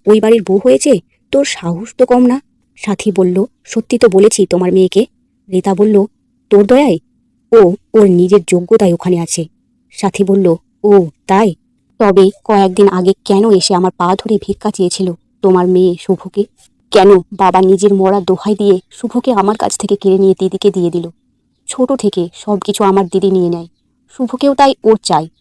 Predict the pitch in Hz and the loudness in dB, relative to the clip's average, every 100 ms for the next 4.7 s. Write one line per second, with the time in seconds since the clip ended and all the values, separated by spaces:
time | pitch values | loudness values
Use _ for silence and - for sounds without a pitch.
0 | _ _ _ 247 285 285 277 - _ 233 | _ _ _ -4 -2 0 -2 -4 _ -6
1 | 240 247 233 208 254 254 - 196 226 185 | -6 -4 -4 -4 -4 -4 -2 -2 -2 -4
2 | 180 180 - _ _ _ _ _ 202 202 | -10 -16 -16 _ _ _ _ _ 0 0
3 | 214 196 175 - _ - 190 220 240 - | -2 -4 -6 -8 _ -6 -4 -2 -4 -4
4 | 180 165 - _ _ 220 | -8 -8 -14 _ _ -2